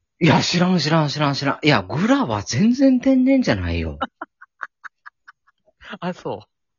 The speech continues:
Speaker 2: う。
Speaker 1: うん。
Speaker 2: あ、そうなんだ。
Speaker 1: え、だってさ、
Speaker 2: うん。
Speaker 1: ちょっと待って、ここガールズバーやとしてさ、
Speaker 2: はいはいはい。
Speaker 1: どっちがボケるよって言ったらグリやん。
Speaker 2: はいはいはい。いいよいいよ。続けて。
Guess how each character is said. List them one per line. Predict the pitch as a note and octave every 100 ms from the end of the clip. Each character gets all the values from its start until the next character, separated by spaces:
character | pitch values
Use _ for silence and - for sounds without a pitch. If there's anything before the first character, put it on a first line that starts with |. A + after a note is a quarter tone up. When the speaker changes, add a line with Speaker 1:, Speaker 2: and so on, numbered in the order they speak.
| _ _ _ _
Speaker 2:
う。 | C#3+
Speaker 1:
う |
ん。 | - - _ _ _ _ _ _ - - - - -
Speaker 2:
あ、 | G3+ F3 E3+
そ | F3+
う | F3
な |
ん | G#3+
だ。 |
Speaker 1:
え、 |
だ | C4
っ | D#4 -
て | -
さ、 | - - - _ _
Speaker 2:
う | D3
ん。 | G#2 - _ _ _ _ _ _ -
Speaker 1:
ち |
ょ | B3
っ |
と | A2+
待 | F2
っ | -
て、 | -
こ | - D#3+
こ | - C3+
ガ | E3 F#3
ー |
ル | E3+
ズ | D#3 D3+
バ | D#3 C#3+
ー | F2+
や | D#2+
と | D#2
し | -
て | -
さ、 | - C2+
Speaker 2:
は | A2+
い | G2
は | D#2+
い |
は |
い。 | C#2+ - _ _ _ _ _ _ _ _ _ _ _ _ A2+
Speaker 1:
ど | A#2
っ | F#2+
ち | - A#3
が | G#3
ボ | A2
ケ | F#2+ A2+
る | A#2+
よ | F2
っ |
て | -
言 | F2+
っ |
た | - F2
ら | D#2+
グ | E2 D#3+
リ | G#2
や | -
ん。 | _ _ _ _ _ _ _ _ _ _ _ _ _ _ _ _ _ _ _ _
Speaker 2:
は | D#3 C3
い |
は | G#2+
い | G2
は | E2+ D#2+
い。 |
い | G2
い |
よ | E2+
い | E2
い | D#2+
よ。 | F2 F3+
続 | - G2+
け | F2+
て。 | E2+ G2 E3